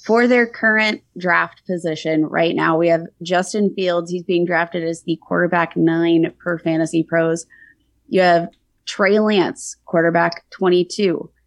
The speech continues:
Uh, you have Zach Wilson at quarterback twenty-eight. Now, Zach Wilson is going that far behind these two other rookie quarterbacks that we actually don't have a definitive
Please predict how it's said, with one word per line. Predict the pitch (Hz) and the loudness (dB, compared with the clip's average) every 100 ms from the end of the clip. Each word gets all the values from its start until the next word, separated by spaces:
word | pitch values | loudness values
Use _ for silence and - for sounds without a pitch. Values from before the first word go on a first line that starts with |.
| _ _ - | _ _ -2
Uh, | 160 160 - - _ _ | 0 2 0 -6 _ _
you | 180 180 | -4 0
have | 190 180 170 | 2 0 0
Zach | 165 165 175 - | 0 0 0 -2
Wilson | 170 165 170 160 - | -4 -4 -4 -4 -2
at | 165 - | -6 -8
quarterback | - 190 196 196 180 175 - | -4 2 2 2 2 0 -4
twenty-eight. | - 170 175 170 160 - | -2 2 4 2 0 -2
Now, | 170 | -2
Zach | 170 170 214 220 | 0 0 0 -4
Wilson | 214 262 247 175 160 | -4 -4 -2 -2 -2
is | 160 | -2
going | 190 185 185 180 - _ _ _ - | -2 2 2 0 -6 _ _ _ -8
that | 165 220 - - | 0 0 -2 -4
far | 247 247 | -2 0
behind | 226 202 190 220 202 160 - | -2 -4 -4 -2 0 -2 -4
these | 165 202 208 - | -6 -6 -6 -8
two | - 233 220 | -4 -2 0
other | 202 208 | 0 0
rookie | 190 185 175 170 190 | 0 -2 -6 -6 -2
quarterbacks | 196 170 160 151 - | 0 2 0 -2 -4
that | 170 165 _ _ _ | -4 -4 _ _ _
we | 180 214 | -2 2
actually | 254 294 - 277 233 | 2 0 -2 2 2
don't | 220 - | 2 -2
have | 202 214 185 | -2 -2 0
a | |
definitive | 180 180 185 170 160 | -2 0 0 0 -2